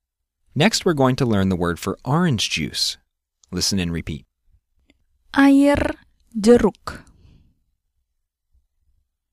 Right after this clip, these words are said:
Speaker 2: Air jeruk. Air jeruk.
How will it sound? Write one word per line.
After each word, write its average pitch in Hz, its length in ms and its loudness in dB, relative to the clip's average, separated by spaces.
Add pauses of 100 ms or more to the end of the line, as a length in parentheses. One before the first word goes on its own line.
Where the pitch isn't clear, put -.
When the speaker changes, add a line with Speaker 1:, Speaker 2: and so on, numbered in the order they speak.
(1700)
Speaker 2:
Air 269 460 2 (680)
jeruk. 233 1300 0 (4000)
Air 285 380 2 (240)
jeruk. 196 500 2